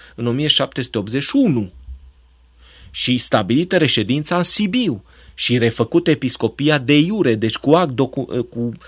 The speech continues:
prin act imperial. Optzeci de ani până atunci n-am avut episcopat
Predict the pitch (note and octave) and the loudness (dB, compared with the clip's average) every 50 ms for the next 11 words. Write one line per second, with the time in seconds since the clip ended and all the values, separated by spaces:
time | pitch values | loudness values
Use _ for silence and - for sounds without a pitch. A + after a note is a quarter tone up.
0 | - - _ _ - C3 C3 B2+ B2+ B2+ - - - _ - - G#3 - - - | -20 -20 _ _ -2 0 0 2 0 -2 -4 -10 -10 _ -4 -4 -4 -4 -4 -2
1 | E3+ D#3+ D3+ - F3 F#3+ A3 A3+ G#3 D3 A2 - - A#2+ A#2+ A#2+ B2+ B2 A2+ - | -2 -2 0 2 2 2 2 2 0 0 -2 0 0 -2 -2 0 -2 -2 -2 -2
2 | - A2 G#2+ B2 - - D3 D3+ D3 - F#3+ G#3+ C#4 G#4 B4 B4 A#4 E4+ B3+ C4 | -2 -4 -4 -4 -6 -8 -8 -8 -8 -8 -8 -6 -4 -4 -2 -2 -2 -2 -2 -4
3 | C4 - F3+ E3 - - D#3+ - - - - B2+ - - D3+ A#2+ E2+ - _ - | -2 -2 -4 -4 -2 -4 -4 -4 0 0 -2 0 2 2 2 2 2 -2 _ -18